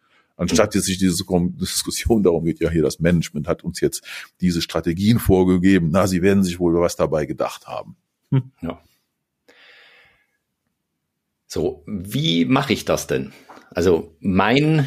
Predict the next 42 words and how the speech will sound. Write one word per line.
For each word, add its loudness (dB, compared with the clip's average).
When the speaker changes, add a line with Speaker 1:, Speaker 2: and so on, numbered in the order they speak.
Speaker 2:
Lieblingsansatz -2
an 0
der 4
Ecke -2
ist, -4
äh, 0
ich -10
sag -2
dann 0
am -10
zweiten 0
Tag 2
oder 0
am, -2
am -10
Nachmittag, 2
wenn 2
wir 2
die 0
ersten 0
Sachen 0
definiert -2
haben, -2
okay, 0
wir 4
wollen 4
dahin. -4
Speaker 1:
Mhm. -4
Speaker 2:
Warum 4
wollen 2
wir 4
dahin? 2
Ist -8
klar, 2
wie 2
arbeiten 2
wir -6
zusammen? -2
Die -2
Values 0
sind -2
klar. 0